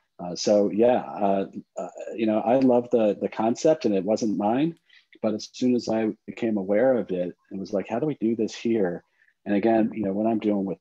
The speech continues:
Bioscience Navigators compared to Orange Grove is I'm trying to do it even earlier. I'm trying to get things ready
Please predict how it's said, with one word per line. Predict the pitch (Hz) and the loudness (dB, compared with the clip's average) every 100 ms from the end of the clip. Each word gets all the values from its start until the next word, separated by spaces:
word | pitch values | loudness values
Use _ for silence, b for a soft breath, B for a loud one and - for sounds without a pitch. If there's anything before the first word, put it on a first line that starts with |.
| 92 | -8
Bioscience | 95 95 - 95 - | -8 -8 -6 -8 -6
Navigators | 92 101 101 101 90 | -6 -6 -4 -6 -8
compared | - - 92 90 | -12 -14 -14 -14
to | 71 | -14
Orange | 98 104 - | -12 -10 -10
Grove | - 165 - | -6 -6 -6
is | 107 | -4
I'm | 113 | -2
trying | - 101 | -2 -4
to | 90 | -2
do | 90 | -4
it | 87 | -4
even | 82 82 | -6 -8
earlier. | 82 87 - 69 | -6 -6 -8 -12
I'm | 98 | -10
trying | - 98 | -8 -8
to | 85 | -6
get | - _ | -6 _
things | 90 - - | -14 -12 -10
ready | - 185 | -6 -6